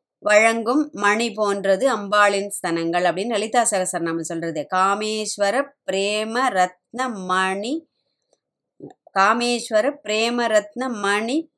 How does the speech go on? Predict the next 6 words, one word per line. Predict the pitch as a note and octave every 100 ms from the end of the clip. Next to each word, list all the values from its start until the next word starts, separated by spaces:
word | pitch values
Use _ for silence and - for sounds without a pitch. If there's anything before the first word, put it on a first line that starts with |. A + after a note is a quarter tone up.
| _
பிரதி | G#3 G#3+ G3 C#4 E4+ - A3+
ஃபனஸ்தனி" | A3 A#3+ A#3+ - - F#3 G3 F3+
அப்படிங்கும். | E3 F3+ F3 -
அதாவது | E3 F#3 G#3 D4 D4
காமேஸ்வரரின் | F#3+ A3 A3+ A#3 A3+ G#3 G3+ G#3 D#4 E4 _ _
அந்த | - G3 G#3 G#3 C#4